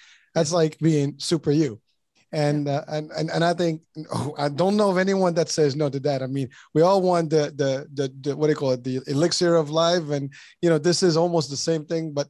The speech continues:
Speaker 1: you might not live forever, but you can live as you live forever here. And who knows, maybe if, you know, we go to the next <laughs> in the world, they will continue with you. But it is, that is super right there. And I think, uh, anyone listening once or twice, and I, I,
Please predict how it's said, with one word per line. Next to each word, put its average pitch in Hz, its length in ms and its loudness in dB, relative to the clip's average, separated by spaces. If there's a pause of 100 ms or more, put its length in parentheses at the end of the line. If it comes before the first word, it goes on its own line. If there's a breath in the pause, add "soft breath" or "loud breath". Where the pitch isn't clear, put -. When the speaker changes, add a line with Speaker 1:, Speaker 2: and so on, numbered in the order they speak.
(140)
Speaker 1:
you 151 120 -4
might 170 180 2
not 156 140 0
live 160 280 -2
forever, 170 300 -2
but 151 220 -6
you 147 60 -12
can 147 280 -2
live 160 320 2
as 147 180 0
you 147 120 -2
live 139 200 -4
forever 139 360 -2
here. 151 380 -2 (500 loud breath)
And 151 100 -2
who 180 120 2
knows, 208 260 0
maybe 165 260 -2
if, 165 80 -8 (140)
you 170 100 -2
know, 143 240 -4 (140)
we 160 160 -4
go 160 120 0
to 151 140 -2
the 147 60 -4
next 156 280 -2
<laughs> 147 180 -8
in 185 80 2
the 156 40 0
world, 156 280 0
they 147 80 0
will 143 200 -6 (180 loud breath)
continue 160 460 -2
with 147 180 0
you. 113 120 -10 (500 loud breath)
But 170 120 2
it 180 120 0
is, 170 220 2
that 165 140 0
is 143 120 -2
super 139 400 -4
right 127 260 -4
there. 139 400 -6
And 135 160 -4
I 139 80 -2
think, 139 340 -4 (460 soft breath)
uh, 143 200 -4
anyone 143 600 -2
listening 143 720 -4 (360)
once 147 400 -2
or 127 40 -8
twice, 147 520 -4
and 127 260 -12
I, 120 60 -12 (180)
I, 143 60 -14